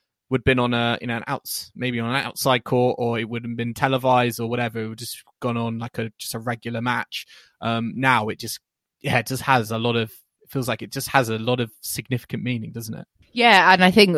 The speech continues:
Speaker 2: in Lyon as well, everyone will be sort of looking towards Yastremska, who's managed to get a wild card. Um, so I don't know how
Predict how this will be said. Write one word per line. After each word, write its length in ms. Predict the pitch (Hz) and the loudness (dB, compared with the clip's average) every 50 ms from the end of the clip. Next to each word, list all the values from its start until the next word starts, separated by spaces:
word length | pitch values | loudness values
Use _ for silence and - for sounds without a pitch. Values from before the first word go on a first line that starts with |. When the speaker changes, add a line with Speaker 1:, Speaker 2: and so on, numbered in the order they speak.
| - - | 0 2
Speaker 2:
in 320 | - 180 185 175 175 170 180 | 4 6 6 6 6 6 6
Lyon 360 | 190 214 202 175 160 160 165 | 8 8 8 8 8 6 4
as 140 | 160 - - | 2 4 6
well, 160 | 185 175 165 | 8 8 8
everyone 300 | 160 151 170 165 170 165 | 8 6 4 4 4 4
will 100 | 156 151 | 4 4
be 480 | - 160 160 156 151 147 147 147 123 123 | 4 4 4 4 4 2 2 0 -2 -4
sort 180 | - - 151 | -4 -2 -2
of 160 | 147 131 135 | -2 -2 -2
looking 600 | 143 160 156 - 170 147 147 147 147 143 143 139 | -4 -4 -2 -2 -2 -2 0 0 0 0 -2 -2
towards 560 | - - - 147 143 143 143 143 143 139 - - | -2 0 0 2 4 4 2 2 0 -2 -4 -4
Yastremska, 520 | 135 - 226 247 320 285 - - 175 160 | 0 4 4 4 4 2 2 2 2 2
who's 380 | 165 160 160 151 143 - - - | 2 0 0 -2 -4 -6 -8 -4
managed 300 | 165 160 160 160 151 - | -4 -2 -2 -2 -4 -4
to 60 | - | -2
get 120 | 165 139 | -2 -2
a 40 | 139 | -2
wild 340 | 135 165 170 165 160 165 - | 0 2 4 4 4 4 2
card. 460 | - 170 160 156 151 156 151 151 - - | 2 2 2 4 4 2 2 0 -2 -4
Um, 580 | 127 143 139 139 139 143 139 139 139 127 - - | -2 0 0 0 -2 -2 -2 -2 -4 -4 -6 -8
so 360 | - - 147 139 139 143 139 | -4 -2 0 2 4 4 4
I 80 | 127 147 | 2 2
don't 160 | - 143 92 | 0 -2 -4
know 60 | 120 | -4
how 360 | - - 143 143 143 139 131 | -6 -4 -4 -2 -2 -2 -4